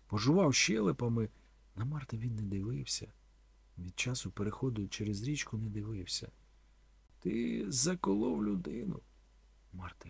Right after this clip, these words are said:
ліг на спину в мох. Колючі пагони малини дряпали щоки, ну, наче він на це не зважав, дивлявся в піднебесся у спеку, що дзвінко бреніла в маківках смерек.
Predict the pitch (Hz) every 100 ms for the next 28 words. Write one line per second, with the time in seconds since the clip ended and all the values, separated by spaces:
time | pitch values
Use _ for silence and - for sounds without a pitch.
0 | 92 117 - 90 - 113 110 101 92 87
1 | 82 - - - - - - - - -
2 | - - 101 113 98 - 120 104 101 98
3 | 101 123 139 110 95 127 123 110 110 104
4 | - 135 156 135 92 82 - - - -
5 | - - 98 113 120 117 127 127 113 -
6 | 123 113 104 107 117 156 123 95 107 131
7 | 143 - 113 - 120 117 120 143 151 -
8 | 113 110 - - 92 - 127 - - -
9 | - - 135 123 - 131 175 139 110 110
10 | 117 143 151 120 113 127 127 110 110 110
11 | 110 - 127 123 87 -